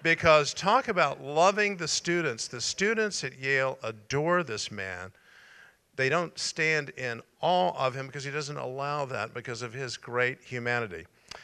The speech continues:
Now, here's an example of his scholarship. This has become my favorite book, America's Unwritten Constitution. And for those of us who take the constitutional text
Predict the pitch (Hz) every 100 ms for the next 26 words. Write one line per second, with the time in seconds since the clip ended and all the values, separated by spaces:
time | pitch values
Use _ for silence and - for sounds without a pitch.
0 | - - 151 156 185 247 208 190 170 143
1 | 170 185 160 135 123 139 - - 156 170
2 | 160 - 98 - _ - _ _ _ _
3 | _ _ _ - - - - 175 226 226
4 | 170 175 165 160 160 151 151 - 190 214
5 | 170 143 147 - 170 196 92 - - -
6 | _ - - - - 147 156 170 175 175
7 | 139 151 160 208 202 143 117 123 127 -
8 | 143 135 139 175 147 120 143 175 175 147
9 | 131 135 123 151 139 131 139 123 139 117
10 | 110 143 123 - -